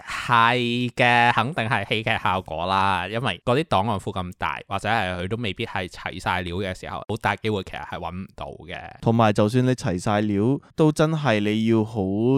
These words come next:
Speaker 2: 聚精會神噉樣樣去逐版逐版去睇，去 scan，即係唔似得我哋而家可能一開始已經 build up 咗一啲，你索引嘅系統，你淨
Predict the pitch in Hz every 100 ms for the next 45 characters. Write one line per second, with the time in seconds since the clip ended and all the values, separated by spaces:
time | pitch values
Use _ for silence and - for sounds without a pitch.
0 | 139 110 104 135 131 135 110 90 92 82
1 | 76 78 98 113 120 98 107 117 95 -
2 | - 92 113 104 - 87 110 104 - -
3 | 85 117 107 - - 117 113 113 - -
4 | 175 131 95 92 - 117 156 110 110 98
5 | 87 92 135 131 131 131 131 104 98 131
6 | 143 143 139 - 117 123 110 123 131 135
7 | 131 123 104 95 113 123 127 123 127 127
8 | 120 - 113 - 98 101 104 104 95 95
9 | 104 120 104